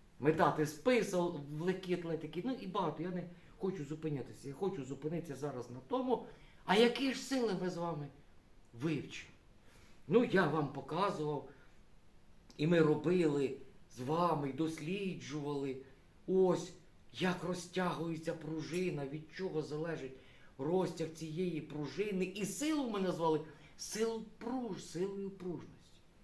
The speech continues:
Але перед цим ви ж повинні розуміти, ось у мене така паличка.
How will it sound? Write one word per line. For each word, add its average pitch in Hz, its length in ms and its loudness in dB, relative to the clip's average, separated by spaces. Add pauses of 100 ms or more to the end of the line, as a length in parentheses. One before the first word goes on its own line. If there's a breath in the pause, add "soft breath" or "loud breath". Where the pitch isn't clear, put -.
Але 147 320 0
перед 135 460 -4
цим 254 300 -6 (600 loud breath)
ви 185 120 2
ж 190 80 -2
повинні 196 440 0
розуміти, 190 460 -2
ось 294 200 -2
у 202 60 -6
мене 196 240 0
така 135 260 -6
паличка. 101 540 -10